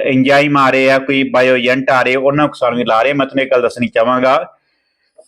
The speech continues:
ਪੰਜਾਬ ਖੇਤੀਬਾੜੀ ਯੂਨੀਵਰਸਿਟੀ ਤੇ ਆਈ ਸੀ ਆਰ ਦੇ ਕ੍ਰਿਸ਼ੀ ਵਿਗਿਆਨ ਕੇਂਦਰ ਹਰ ਜ਼ਿਲ੍ਹੇ 'ਚ ਬਣੇ। ਉਹਨਾਂ ਕ੍ਰਿਸ਼ੀ ਵਿਗਿਆਨ ਕੇਂਦਰਾਂ ਦੇ ਵਿੱਚ ਪ-, ਜਿਹੜਾ ਹੈਗਾ ਯੂਨੀਵਰਸਿਟੀ ਦਾ ਮਾਈਕਰੋਬਾਇਓਲੋਜੀ ਵਿਭਾਗ,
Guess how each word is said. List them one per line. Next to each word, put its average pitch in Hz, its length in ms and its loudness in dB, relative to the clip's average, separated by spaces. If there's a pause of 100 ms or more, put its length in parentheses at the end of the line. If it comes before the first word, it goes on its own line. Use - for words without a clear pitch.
(600)
ਪੰਜਾਬ 160 520 2
ਖੇਤੀਬਾੜੀ 180 440 -2
ਯੂਨੀਵਰਸਿਟੀ 160 540 -2
ਤੇ 147 260 -2
ਆਈ 139 260 -2
ਸੀ 151 220 -4
ਆਰ 143 140 0
ਦੇ 147 160 -4
ਕ੍ਰਿਸ਼ੀ 180 360 -2
ਵਿਗਿਆਨ 156 280 -2
ਕੇਂਦਰ 139 320 0
ਹਰ 139 220 -2
ਜ਼ਿਲ੍ਹੇ 139 260 -4
'ਚ 135 60 -8
ਬਣੇ। 95 340 -4 (1080)
ਉਹਨਾਂ 226 500 2
ਕ੍ਰਿਸ਼ੀ 208 380 -2
ਵਿਗਿਆਨ 190 280 0
ਕੇਂਦਰਾਂ 165 340 0
ਦੇ 160 120 0
ਵਿੱਚ 143 300 0 (300)
ਪ-, 151 200 2
ਜਿਹੜਾ 151 200 0
ਹੈਗਾ 147 200 2
ਯੂਨੀਵਰਸਿਟੀ 170 640 0
ਦਾ 165 140 2
ਮਾਈਕਰੋਬਾਇਓਲੋਜੀ 165 840 0
ਵਿਭਾਗ, 127 460 0